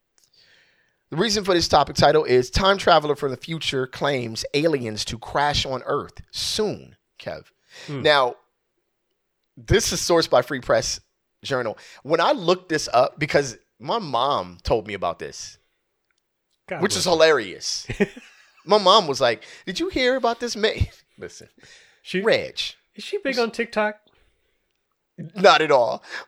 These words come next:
Speaker 1: My mom was like, "Reg." I'm like, "What just happened?"
Speaker 2: You thought you were in trouble?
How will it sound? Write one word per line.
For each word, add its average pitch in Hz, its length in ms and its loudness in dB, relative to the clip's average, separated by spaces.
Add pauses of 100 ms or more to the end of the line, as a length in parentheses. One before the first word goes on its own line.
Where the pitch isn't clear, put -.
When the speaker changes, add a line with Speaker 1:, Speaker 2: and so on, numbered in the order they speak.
(140)
Speaker 1:
My 180 160 6
mom 165 340 6
was 139 140 -4
like, 127 260 2
"Reg." 139 400 4 (220)
I'm 160 100 -12
like, 117 240 -2 (280)
"What 147 560 -6
just 147 160 -12
happened?" 87 280 -6 (200)
Speaker 2:
You 127 100 -6
thought 120 260 -8
you 120 60 -6
were 117 60 -4
in - 60 0
trouble? 120 300 -4